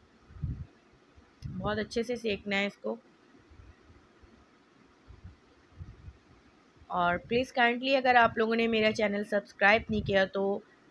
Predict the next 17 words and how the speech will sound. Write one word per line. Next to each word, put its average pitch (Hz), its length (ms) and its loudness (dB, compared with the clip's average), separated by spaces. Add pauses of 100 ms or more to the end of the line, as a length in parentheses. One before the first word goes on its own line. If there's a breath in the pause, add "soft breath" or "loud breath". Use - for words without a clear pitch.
(300)
जल्दी 214 260 2
जल्दी 214 240 2
सब्सक्राइब 208 640 2
कर 226 160 4
दीजिए 226 380 0
ताकि 202 300 0
आपको 190 300 0
मज़ेदार 190 500 4
सी 233 180 -2
रेसिपी 196 520 -2 (540)
फ्री 247 220 0
में 226 160 0
देखने 202 320 -2
को 226 140 0
मिले। 220 240 2 (3750)
ये 180 100 -10
देखें 196 420 -4